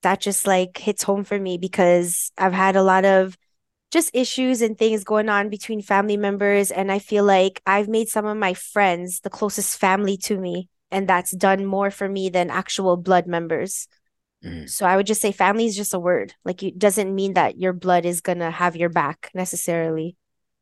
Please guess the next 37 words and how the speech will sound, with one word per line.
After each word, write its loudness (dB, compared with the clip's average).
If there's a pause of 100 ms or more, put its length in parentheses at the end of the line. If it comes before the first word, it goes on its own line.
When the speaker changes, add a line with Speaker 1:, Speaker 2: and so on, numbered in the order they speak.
(1120)
Speaker 2:
Am -2
Speaker 1:
Yeah, 4
Speaker 2:
I 0
Speaker 1:
you 0
make 0
Speaker 2:
family? -
Speaker 1:
it, -4
you -6
Speaker 2:
Am -2
Speaker 1:
make 0
Speaker 2:
I -2
Speaker 1:
it -2
what 0
it -6
Speaker 2:
family? -2
Speaker 1:
is. -10 (260)
What? 2 (280)
Speaker 2:
Am -2
I 0
family? -4 (300)
Speaker 1:
Yeah, 2
you're 4
family -2 (140)
Speaker 2:
<laughs> 2
Speaker 1:
for 2
sure. 2
Yeah. 0
<laughs> -2
You're 6
the 6
non-blood 2
family. 2 (140)
Speaker 2:
<laughs> 0
You're 6
the 8
non-blood. 4 (800)
Speaker 1:
Yeah. 0